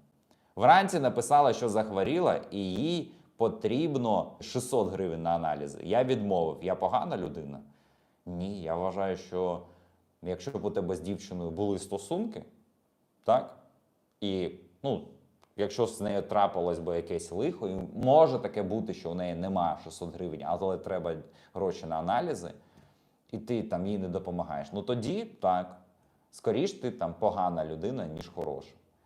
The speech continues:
Якщо якась тьолка, з якою у тебе було декілька побачень, у вас взагалі, ну, нічого ще нема, взагалі нічого. Вона каже: "Чувак,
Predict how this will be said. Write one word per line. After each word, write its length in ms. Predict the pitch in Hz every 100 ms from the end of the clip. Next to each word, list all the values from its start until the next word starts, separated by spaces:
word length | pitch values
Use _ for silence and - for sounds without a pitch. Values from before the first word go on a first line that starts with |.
| _ - -
Якщо 200 | - 185
якась 360 | 190 185 180
тьолка, 600 | 180 120 135 143 - 78 - - _
з 60 | 98
якою 280 | 110 175 180
у 40 |
тебе 220 | 165 156
було 260 | 147 160 147
декілька 480 | 113 131 165 143 147
побачень, 720 | 143 98 98 107 107 76 - - _ _ _ _ _ _ -
у 80 |
вас 260 | 120 165 156
взагалі, 680 | 127 131 123 139 156 135 -
ну, 220 | 113 104 - - _ _ _ - -
нічого 760 | 135 147 143 - 156 156 151
ще 260 | 123 - 120
нема, 440 | 113 101 76 - - - _ -
взагалі 500 | 101 117 120 110 87
нічого. 380 | 82 - - - - - _ _ _ _ _
Вона 260 | 92 120
каже: 300 | 110 131 117
"Чувак, 600 | 107 120 123 110 92 -